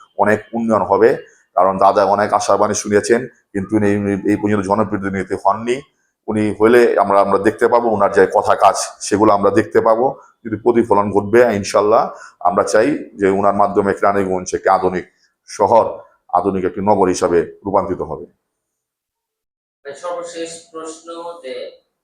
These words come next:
Speaker 2: এখন বর্তমান সময়ে যদি নির্বাচন আসে, আপনারা বিরোধী দল কাকে ভাবছেন?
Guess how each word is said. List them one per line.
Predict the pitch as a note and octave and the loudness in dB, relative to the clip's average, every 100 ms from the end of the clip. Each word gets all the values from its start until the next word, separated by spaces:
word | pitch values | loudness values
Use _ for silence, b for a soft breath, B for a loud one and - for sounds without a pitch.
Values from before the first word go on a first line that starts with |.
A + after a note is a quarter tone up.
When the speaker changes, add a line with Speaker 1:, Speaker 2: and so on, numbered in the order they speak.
| _ _ _ _ _ _ _ _ _ _ _ _ _ - | _ _ _ _ _ _ _ _ _ _ _ _ _ -14
Speaker 2:
এখন | E3 - G3 C3+ | -12 -8 -8 -6
বর্তমান | D3 D#3 G3 F#3+ F#3 | -8 -6 -6 -6 -8
সময়ে | - - - - - _ _ C#3 | -8 -8 -8 -12 -18 _ _ -20
যদি | C#3 | -16
নির্বাচন | C#3 C#3 D3 - C3 | -14 -10 -10 -10 -14
আসে, | - - | -14 -14
আপনারা | - - F3 D#3+ D3 - | -12 -12 -10 -8 -8 -10
বিরোধী | F3+ G#3+ G#3 A#3+ | -6 -6 -4 -4
দল | G3+ G3 | -4 -4
কাকে | F3+ - D#3 | -6 -8 -14
ভাবছেন? | - - | -18 -20